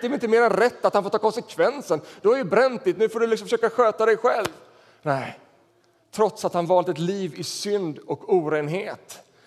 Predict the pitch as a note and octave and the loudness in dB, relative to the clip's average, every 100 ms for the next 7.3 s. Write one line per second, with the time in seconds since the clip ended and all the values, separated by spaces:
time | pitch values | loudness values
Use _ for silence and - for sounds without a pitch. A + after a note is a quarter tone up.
0 | _ _ - - C#3+ _ D3 D#3+ C3+ - | _ _ -20 -18 -18 _ 0 0 -2 -8
1 | B2+ A#2+ A#2+ A#2+ A2 A2 G2+ G2+ G2 - | -8 -8 -8 -10 -10 -10 -10 -12 -14 -14
2 | - B2+ - - - D3+ E3+ C3 - - | -8 -8 -10 -12 -4 2 2 2 -4 -8
3 | E3 C3 B2+ C3+ C3 C3 B2 A#2 F#2+ - | -6 -6 -6 -10 -8 -6 -6 -8 -10 -20
4 | - - - - C3 C3 A#2+ E3+ D3 B2 | -20 -20 -14 -6 -4 -4 -2 0 2 2
5 | A2+ A2 - - _ _ B2+ A#2+ A#2+ A#2+ | 0 -6 -20 -20 _ _ -4 -2 -2 -4
6 | A2+ G#2+ B2 A#2+ A2 G#2 A2+ - B2+ A#2 | -4 -10 -10 -10 -12 -14 -10 -6 -6 -6
7 | G2+ F2+ | -8 -10